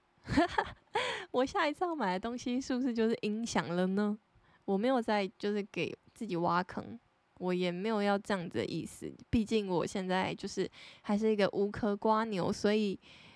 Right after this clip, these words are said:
我还是不宜买太多东西。<laughs> 但是我前几天就是在跟小宝聊天的时候，我有说到，就是我明明很喜欢看小说，我以前真的是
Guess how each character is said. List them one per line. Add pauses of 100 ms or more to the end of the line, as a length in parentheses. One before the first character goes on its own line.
(140)
我 (120)
还
是
不
宜
买
太
多
东
西。 (1160)
<laughs> (1120)
但
是
我
前
几
天
就
是 (680)
在
跟
小
宝
聊
天
的
时
候，
我
有 (200)
说
到，
就
是 (680)
我
明
明
很
喜
欢
看
小
说，
我
以
前
真
的
是